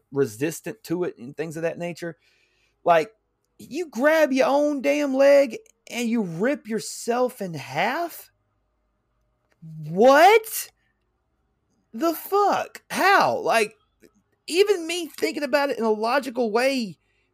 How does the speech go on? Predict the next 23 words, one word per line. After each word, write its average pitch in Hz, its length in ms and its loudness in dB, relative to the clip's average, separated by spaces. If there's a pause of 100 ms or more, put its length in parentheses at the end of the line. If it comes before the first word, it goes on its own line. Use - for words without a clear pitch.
(440)
that 339 220 0
ain't 349 200 -6 (260)
physically 311 580 -4
po-, 269 380 -4
I - 80 -8
mean, 160 340 -10
then 135 120 -4
again, 185 220 -6
this 170 160 -6
is 170 100 -14
a 160 60 -8
story, 175 400 0
so 156 160 0
I 143 60 2
guess 160 200 -4
anything's 160 340 -8
possible 180 480 -2
in 156 60 -6
the 151 60 -6
world 170 180 -2
of 165 60 -4
make-believe, 151 480 -4
but 135 140 -2